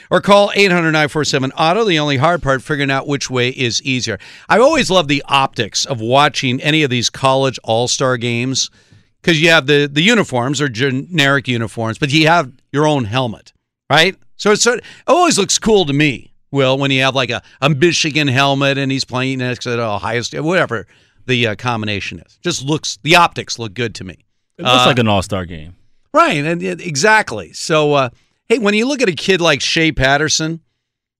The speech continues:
Speaker 1: who really never blossomed into the kind of quarterback I'm sure Jim Harbaugh was hoping to be at Michigan, does he have a lot of gain by playing in the Senior Bowl?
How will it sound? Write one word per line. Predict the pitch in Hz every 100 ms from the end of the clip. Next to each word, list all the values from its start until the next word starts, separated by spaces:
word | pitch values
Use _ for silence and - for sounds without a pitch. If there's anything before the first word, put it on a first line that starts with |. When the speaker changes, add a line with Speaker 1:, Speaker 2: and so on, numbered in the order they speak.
| _ -
Speaker 1:
who | 190
really | 190 220 208
never | 175 143 143 156 170 165
blossomed | 139 107 120 127 151 147 165 156 170 160 - - _ _ _ -
into | 147 131 151
the | 135
kind | - 147 139
of |
quarterback | - 147 147 135 135
I'm | 123
sure | - 147
Jim | 123 143 135
Harbaugh | 123 135 131 127
was | 113
hoping | 131 139 135
to | 127
be | 127 131
at | 117
Michigan, | 123 127 - 120 131 135 - - _ _ _ _ -
does | 151
he | 208
have | 226
a | 185
lot | 151
of | 139
gain | 101 143 160 180 190 175 _ -
by | 143
playing | 147 165
in | 160
the | 156
Senior | 147 170 165 160
Bowl? | 156 175